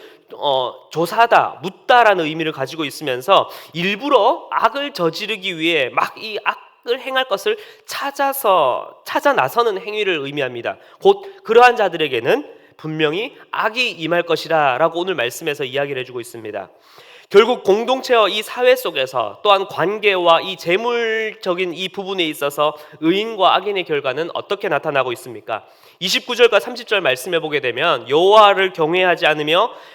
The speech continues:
어, 지혜를 따르지 않는 이 미련한 자는 가난하여져서 결국 지혜로운 자의 종이 될 것, 되어버릴 것이다 라고 이야기를 하고 있습니다. 그러나 반대로 어려운 상황 속에서도 구제하며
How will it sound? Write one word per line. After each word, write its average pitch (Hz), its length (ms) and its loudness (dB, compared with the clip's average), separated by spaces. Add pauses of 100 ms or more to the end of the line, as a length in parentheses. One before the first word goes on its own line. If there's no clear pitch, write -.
(180)
어, 110 260 -2
지혜를 247 420 4
따르지 160 320 2
않는 131 400 -4
이 214 200 -6
미련한 185 580 2
자는 139 540 4
가난하여져서 160 1080 0 (220)
결국 143 600 -2 (280)
지혜로운 190 680 0
자의 143 360 -4 (220)
종이 214 360 -2
될 202 200 0
것, 156 200 -4
되어버릴 160 440 -2
것이다 123 520 -8
라고 170 200 -8
이야기를 165 380 -6
하고 180 160 -6
있습니다. 120 460 -10 (300)
그러나 151 460 2 (240)
반대로 160 540 -2 (360)
어려운 220 420 8
상황 175 320 2
속에서도 156 800 -2
구제하며 151 880 -4